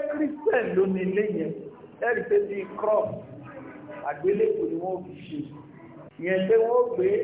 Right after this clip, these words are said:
blọ́ọ̀kì méjì sílẹ̀, wọ́n á gbé, wọ́n gbé blọ́ọ̀kì kan sílẹ̀, wọ́n gbé méjì, yóò á fọ́ọ̀mù àgbélébùú. Tó bá jẹ́ Mùsùlùmí ló ní ilé yẹn, kò ní fọ́ọ̀mù àgbélébùú.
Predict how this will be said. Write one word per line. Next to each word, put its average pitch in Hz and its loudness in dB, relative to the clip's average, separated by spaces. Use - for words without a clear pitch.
blọ́ọ̀kì 220 -2
méjì 185 -4
sílẹ̀, 175 -2
wọ́n 185 0
á 143 -2
gbé, 151 -4
wọ́n 214 4
gbé 170 2
blọ́ọ̀kì 214 4
kan 160 -4
sílẹ̀, 175 -4
wọ́n 175 -6
gbé 151 -10
méjì, 156 -8
yóò 160 -2
á 139 -2
fọ́ọ̀mù 165 -6
àgbélébùú. 147 -8
Tó 302 -6
bá 320 4
jẹ́ 320 6
Mùsùlùmí 190 -2
ló 233 4
ní 220 2
ilé 220 0
yẹn, 175 -2
kò 156 -8
ní 156 -2
fọ́ọ̀mù 208 2
àgbélébùú. 165 -4